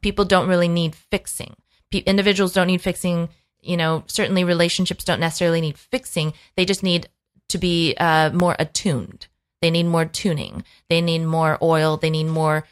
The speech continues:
sort of, um, uh, sometimes tools to, to, to sort of,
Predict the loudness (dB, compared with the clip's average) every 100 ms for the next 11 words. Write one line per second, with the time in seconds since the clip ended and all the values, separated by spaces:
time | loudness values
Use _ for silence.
0 | _ -6 0 0 0 2 0 0 -6 _
1 | _ _ -2 -2 -2 -4 -4 -2 -4 -4
2 | -2 0 0 -2 -6 -14 _ -6 -2 0
3 | 0 -2 -4 -4 -4 -4 -6 _ -10 -6
4 | -4 -4 -6 -10 -6 -4 -4